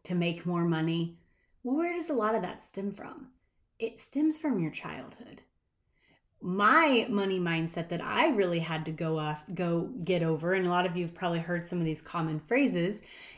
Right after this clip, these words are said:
is money doesn't grow on trees. Um, essentially, there's not enough money to go around. That's kind of how I was,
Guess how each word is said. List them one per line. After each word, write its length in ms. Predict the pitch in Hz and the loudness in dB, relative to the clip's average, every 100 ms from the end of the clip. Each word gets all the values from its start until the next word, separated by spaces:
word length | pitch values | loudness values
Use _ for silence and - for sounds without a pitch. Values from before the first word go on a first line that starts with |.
| _ | _
is 560 | 190 190 185 180 170 - - _ | 2 2 4 0 -2 -8 -20 _
money 240 | 190 196 | -2 0
doesn't 300 | 214 208 208 | 4 2 2
grow 240 | - 185 190 | -4 -2 0
on 180 | 196 208 | 0 -2
trees. 1000 | - - 180 185 185 185 180 180 175 - - _ _ | -4 -4 -2 0 0 0 0 -2 -6 -12 -18 _ _
Um, 800 | 170 165 165 165 165 165 175 180 - _ _ _ | -4 -2 0 -2 -2 -2 -2 -4 -6 _ _ _
essentially, 600 | 233 220 247 269 262 220 | -2 0 4 4 4 4
there's 240 | 196 185 170 | 4 4 2
not 220 | 185 185 | 2 2
enough 280 | 175 160 - | 2 -2 0
money 220 | 170 160 | 0 0
to 100 | 151 | -2
go 220 | 151 151 | -4 -4
around. 420 | 170 - - - - _ _ _ _ | -6 -10 -10 -14 -18 _ _ _ _
That's 180 | 208 208 | 0 0
kind 240 | 240 240 | -2 0
of 100 | 208 | 0
how 280 | 180 190 180 | 0 -2 0
I 220 | 170 180 | 0 2
was, 340 | 175 170 165 | 2 2 0